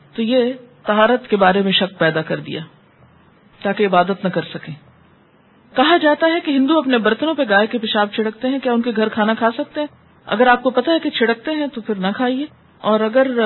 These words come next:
آپ جانتے ہیں کہ ان کے ہاں ایسی کوئی چیز نہیں تو سوکھی چیز کھا لیں، پکی ہوئی نہ کھائیں، معلوم نہیں کیا پکاتے ہیں۔ کیا وضو کر کے قالین پہ پاؤں رکھے جا سکتے ہیں اگرچہ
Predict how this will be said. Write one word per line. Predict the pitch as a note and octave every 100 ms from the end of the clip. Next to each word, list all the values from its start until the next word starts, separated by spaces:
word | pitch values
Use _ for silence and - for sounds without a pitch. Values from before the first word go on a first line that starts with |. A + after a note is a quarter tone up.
| G3
آپ | G3
جانتے | F#3+ G#3+ C4 E4
ہیں | D#4+
کہ | C#4 -
ان | A3+
کے | A3
ہاں | A#3 A3
ایسی | G3 A#3+
کوئی | A3+ A3+
چیز | A3+ A3
نہیں | G3+ G#3 D4+ A#3 - _ _ _ _ _ _
تو | C#4
سوکھی | F4 F4 F4+
چیز | E4+ E4
کھا | D#4 D#4+
لیں، | E4+ D#4+
پکی | A#3 D4+
ہوئی | D4+
نہ | D4+ D#4+
کھائیں، | D#4 D4
معلوم | A#3+ A3+ B3
نہیں | B3+
کیا | C4 B3
پکاتے | A#3 A#3 A3
ہیں۔ | A3+ - _ _ _ _ _ _ _ _ _ _ _ -
کیا | B3+
وضو | A#3+ B3 E4
کر | E4
کے | D#4+
قالین | D#4 A3+ A3 D4+
پہ | D4
پاؤں | C4 A#3 B3+
رکھے | G#3+ - D4
جا | D4 C#4+
سکتے | D#4+ -
ہیں | D#4+
اگرچہ | C4+ C#4